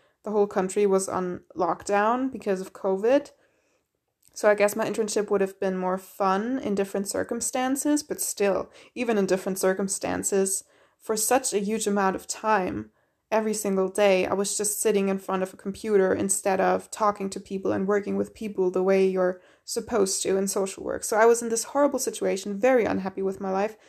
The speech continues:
very burnt out because I was just doing all this busy work that had no point to it and no higher meaning to it.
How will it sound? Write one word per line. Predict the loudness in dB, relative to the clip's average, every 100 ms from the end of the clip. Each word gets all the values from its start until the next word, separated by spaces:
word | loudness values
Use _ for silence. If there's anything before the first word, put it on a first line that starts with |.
| _ _ 2
very | 4 4
burnt | 4 0 2
out | 4 2
because | 0 -4 -2 0
I | 0
was | 2 0 -2
just | -4 -2 -2 -4 -8 _ _ _ -6
doing | -2 0 2
all | 2
this | 2 0
busy | 0 2 2 0
work | 0 0 0
that | -2 0
had | 0 0
no | 0 2 0
point | 0 -2 -2 -2
to | 0 0
it | 2
and | 0
no | 2 0
higher | 2 2 2
meaning | 0 0 -2 -4
to | -4 0
it. | 0